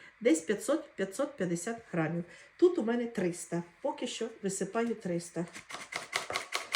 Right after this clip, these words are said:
Триста грамів борошна ми вже додали.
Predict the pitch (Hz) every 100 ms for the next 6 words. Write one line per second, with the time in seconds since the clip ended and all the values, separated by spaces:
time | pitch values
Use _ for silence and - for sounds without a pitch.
0 | - - - - 302 359 - 233 226 202
1 | 190 196 190 208 180 175 190 196 247 226
2 | 220 202 165 165 151 156 180